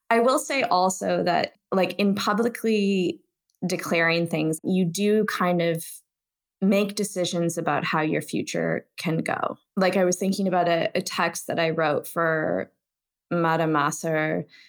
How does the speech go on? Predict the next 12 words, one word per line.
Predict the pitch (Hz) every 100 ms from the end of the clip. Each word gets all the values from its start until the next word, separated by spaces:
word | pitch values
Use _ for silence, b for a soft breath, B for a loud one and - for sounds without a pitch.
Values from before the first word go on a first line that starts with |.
| B
which | - 170
is | 175 170
a |
publication, | 175 160 160 165 160 165 156 156 156 156 -
um, | 160 151 156 -
out | 160 160
of | 165 -
Egypt. | 170 160 156 - - -
And | 165 160 147
it | 160
was | 165 165 170
a, | 160 156 165